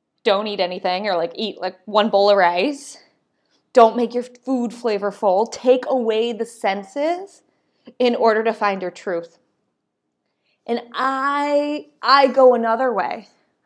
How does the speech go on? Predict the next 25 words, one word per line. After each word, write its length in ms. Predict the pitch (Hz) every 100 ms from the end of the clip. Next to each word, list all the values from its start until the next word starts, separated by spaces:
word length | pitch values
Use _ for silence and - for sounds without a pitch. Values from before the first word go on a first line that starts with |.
| _ _ _ -
Love 840 | 202 214 233 262 311 277 202 - _ _ _ _ -
the 60 | 202
senses, 640 | 190 170 170 - 240 -
<laughs> 20 |
right? 340 | 262 269 277
Like, 240 | 277 269 - 480 392 226
be 280 | 208 285 311
here 260 | 320 330 254
in 280 | 247 311
them, 240 | 269 190 233
see 440 | - - 277 339
them. 380 | 226 185 180 208
This 200 | 240 269
is 200 | 294 254
our 200 | 233 220
world 500 | 214 226 254 277 202
that's 160 | 208 202
around 440 | 196 208 277 254
us. 200 | 180 190
This 120 | 214
is 160 | 240 208
what's 200 | 214 226
making 340 | 226 269 285
our 180 | 220 202
world. 340 | 240 254 214